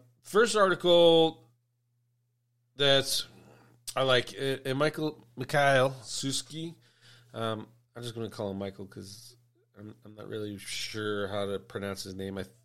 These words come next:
think it's Mikhail, but I'm gonna be safe and just say Michael. Is how to use topic content clusters for content marketing. And this is, in, in my opinion, this is a little bit late because he was actually on the speaking circuit,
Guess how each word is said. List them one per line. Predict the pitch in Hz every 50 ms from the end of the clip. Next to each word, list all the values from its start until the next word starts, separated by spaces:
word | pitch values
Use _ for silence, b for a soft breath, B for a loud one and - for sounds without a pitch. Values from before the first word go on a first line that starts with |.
| _
think | - 165 160 156
it's | 175 160 - -
Mikhail, | 156 151 - - 156 151 151 151 151 151 147 147 143 139
but | 127 98 _ _ 123 123 123 123 123 123 123 117 - -
I'm | 117 113
gonna | 113 107 107 98
be | 98 107 101 98
safe | 95 92 - 95 90 -
and | - 90
just | 95 - -
say | 98 95
Michael. | 92 95 - - - _ _ _ B B B B B B B B B B B -
Is | 131 131 117
how | 143 165 170
to | 190
use | 196 185 170 151 -
topic | - 160 147 135 - 139 -
content | - 135 123 120 - - 120 120
clusters | - - - 123 117 - - 127 113 -
for | - - 120 117 117 113 113 113 110 110
content | 107 - - 127 117 - - 123 113
marketing. | 113 110 110 107 - 104 104 98 98 92 95
And | 131 147
this | 202 220 180 -
is, | 262 220 - - - B B B B B B B B B _ _ - -
in, | 170 165 - -
in | 156 151
my | 156 175 190
opinion, | 190 - - 160 151 143 139
this | 135 131 - -
is | 127 123
a | 123
little | 120 120 123 123 120 120
bit | 110 117 107 92 101
late | 104 107 107 127 135 -
because | - 117 - - 117 107 98 -
he | 147 160
was | 156 147 123
actually | 131 127 120 - - 120 113 110 110
on | 107 107 107
the | 104
speaking | 98 - - 135 120 120 113 107
circuit, | 104 - 113 104 - - 107 107 -